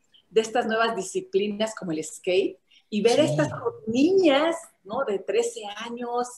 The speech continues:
Speaker 1: jovencitas, fantásticas, formidables. Bueno, yo, yo resaltaría esa para mí como una de las sorpresas importantes, ¿no? Estas, eh, mujeres, niñas, jóvenes, adolescentes,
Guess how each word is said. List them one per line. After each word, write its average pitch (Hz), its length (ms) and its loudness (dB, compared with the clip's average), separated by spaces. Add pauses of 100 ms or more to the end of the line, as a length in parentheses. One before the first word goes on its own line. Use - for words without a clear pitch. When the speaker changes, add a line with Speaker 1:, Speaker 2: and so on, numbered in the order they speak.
Speaker 1:
jovencitas, 196 880 0 (720)
fantásticas, 214 1080 -4
formidables. 190 800 2
Bueno, 247 160 2
yo, 214 280 0
yo 277 160 -6 (560)
resaltaría 226 600 -2
esa 277 400 0 (140)
para 180 200 4
mí 214 160 -4
como 233 200 -2
una 240 120 -2
de 233 60 0
las 185 160 -4
sorpresas 208 480 -6
importantes, 170 880 -8
¿no? 240 200 -4 (420)
Estas, 196 460 -2
eh, 156 680 -2
mujeres, 220 1080 0
niñas, 214 460 -10
jóvenes, 208 560 -6
adolescentes, 202 760 -6